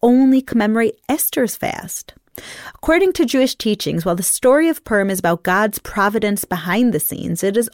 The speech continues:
also about the importance of each individual person stepping up with courage to fulfill their God-given role.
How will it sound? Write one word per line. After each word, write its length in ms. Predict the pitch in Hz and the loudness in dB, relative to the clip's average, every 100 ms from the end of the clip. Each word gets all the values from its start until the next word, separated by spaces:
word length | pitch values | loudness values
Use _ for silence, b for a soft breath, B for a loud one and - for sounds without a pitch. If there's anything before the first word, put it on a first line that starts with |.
| - | -2
also 480 | 233 302 - 202 | 0 0 0 0
about 300 | 160 151 156 | 0 0 -2
the 80 | - | 0
importance 600 | 180 - 240 254 294 277 | 0 0 -2 -2 0 -2
of 120 | 220 - | -2 -4
each 260 | 294 320 349 | -4 -2 -2
individual 480 | 339 277 240 254 | 0 0 0 0
person 500 | 247 185 175 - - - B B | 0 -2 -2 -6 -10 -12 B B
stepping 560 | B - 277 277 320 277 | B -2 -2 0 0 2
up 200 | 170 - | 0 -2
with 180 | 185 - | -6 -4
courage 480 | - - 175 180 - | 0 2 2 0 -6
to 120 | 214 | -6
fulfill 480 | - 240 - 240 233 | -2 -2 0 0 2
their 300 | 180 233 269 | 0 0 0
God-given 720 | 240 202 214 185 180 190 170 | -2 -4 -4 -4 -2 -2 -2
role. 420 | 156 143 - 170 | -4 -4 -6 -12